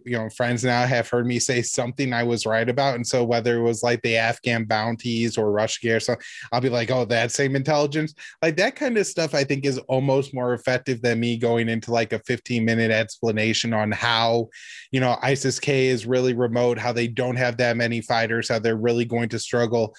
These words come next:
just to not get overrun by the Taliban and all this. And so I would look, you know, more, more to something quick and,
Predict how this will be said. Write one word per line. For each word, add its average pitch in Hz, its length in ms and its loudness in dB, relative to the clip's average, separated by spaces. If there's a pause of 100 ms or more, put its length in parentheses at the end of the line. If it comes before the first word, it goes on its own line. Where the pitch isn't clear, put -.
(340)
just 139 220 0
to 127 80 -4
not 123 240 2
get 123 160 0
overrun 120 480 2
by 117 160 0
the 113 140 -6
Taliban 117 600 0
and 117 120 -4
all 113 240 0
this. 113 380 -2 (360)
And 127 120 0
so 170 120 2
I 151 180 2
would 220 220 0
look, 180 240 0
you 165 100 0
know, 139 140 2
more, 135 480 0
more 143 240 0
to 135 120 -2
something 123 420 -2
quick 123 360 -2
and, 107 180 -2